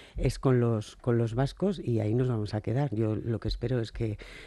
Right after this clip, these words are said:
el Partido Popular de Euskadi tenga unos magníficos resultados el, el próximo domingo, el veintiuno de abril, y al fin y al cabo yo estoy tranquila porque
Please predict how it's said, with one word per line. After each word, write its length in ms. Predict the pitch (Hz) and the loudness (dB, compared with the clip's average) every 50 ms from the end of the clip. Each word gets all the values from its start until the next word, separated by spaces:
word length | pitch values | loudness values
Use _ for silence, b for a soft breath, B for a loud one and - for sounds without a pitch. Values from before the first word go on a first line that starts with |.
| B | B
el 100 | - 113 | -4 0
Partido 440 | 110 120 113 - 120 123 123 120 117 | 0 0 0 2 2 2 4 4 2
Popular 300 | 110 113 120 117 123 117 | 2 0 0 0 2 2
de 60 | 117 | 0
Euskadi 360 | 120 110 - 139 143 147 123 - | -2 -2 -2 -4 -4 -2 -4 -4
tenga 280 | - 107 113 117 117 | -4 -4 -2 -2 0
unos 260 | 113 120 113 110 - | 2 0 0 0 0
magníficos 540 | 120 107 - 123 123 117 - 117 - 117 110 | 2 2 2 2 0 0 -2 -2 -2 -2 -2
resultados 580 | 123 117 - 113 117 - 131 135 127 113 107 - B B B B B B B B B B | -2 -2 -2 -4 -2 0 2 2 2 2 0 -4 B B B B B B B B B B
el, 680 | - 127 123 117 120 113 117 117 117 113 110 104 98 B B B B B B B - | 2 4 6 6 6 6 4 4 4 4 2 2 0 B B B B B B B -6
el 440 | - 110 101 104 104 104 104 104 101 | -4 -2 0 0 0 0 0 0 -2
próximo 440 | - - 120 123 - - 127 117 120 | 0 -2 -2 -2 -2 -2 0 2 2
domingo, 460 | 123 123 127 131 147 165 185 190 202 | 4 4 4 4 6 6 6 4 4
el 80 | 208 175 | 4 4
veintiuno 340 | 139 127 117 120 135 139 139 | 2 2 2 4 4 4 4
de 60 | 139 | 4
abril, 240 | 139 151 175 180 B B B B B B B B | 4 4 2 -2 B B B B B B B B
y 100 | - 160 | 4 6
al 100 | 151 143 | 6 6
fin 160 | 131 175 180 | 6 6 6
y 40 | 190 | 6
al 100 | 190 185 | 6 6
cabo 140 | - 202 220 | 4 4 4
yo 60 | 220 175 | 4 2
estoy 200 | 151 - 127 113 | 2 2 0 0
tranquila 460 | - 113 123 127 - 170 151 135 117 | 0 0 0 0 0 2 2 0 0
porque 320 | 113 117 - - 113 117 | 0 -2 -4 -4 -6 -6